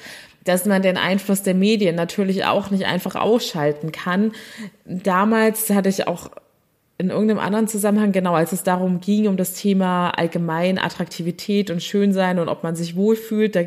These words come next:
war es jetzt nicht explizit auf den Körper, das hatte ich ungefähr vor zwei oder drei Wochen bei She Speaks About. Genau, Thema Schönheitswahn. Dass in meiner Kindheit waren es sozusagen nur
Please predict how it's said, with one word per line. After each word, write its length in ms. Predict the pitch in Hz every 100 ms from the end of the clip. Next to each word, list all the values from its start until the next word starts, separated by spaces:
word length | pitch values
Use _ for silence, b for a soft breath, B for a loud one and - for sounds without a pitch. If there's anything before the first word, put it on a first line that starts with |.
| 170
war 100 | 165
es 80 | 175
jetzt 220 | 185 -
nicht 180 | 190 -
explizit 500 | 196 - 185 - 190
auf 120 | 170
den 120 | 170
Körper, 560 | 160 - 190 208 226 247 233 B B B B _ _ _
das 140 | - -
hatte 120 | 196
ich 100 | 196
ungefähr 320 | 190 185 190
vor 140 | 185 180
zwei 180 | 180
oder 120 | 180 175
drei 220 | 175 165
Wochen 220 | 196 220
bei 120 | 202
She 140 | 196 202
Speaks 360 | - 214 -
About. 440 | 220 202 208 214 - B B B B B
Genau, 220 | - 196 175
Thema 260 | 208 185
Schönheitswahn. 880 | 175 190 180 139 - 147 151 175 220 B B B B
Dass 400 | - 190 196 - - _ -
in 160 | 196
meiner 300 | 196 185 233
Kindheit 540 | 233 233 220 226 208 185
waren 220 | 180 190
es 60 | 196
sozusagen 720 | 185 208 185 185 190 185 185
nur 600 | 202 233 185 180 214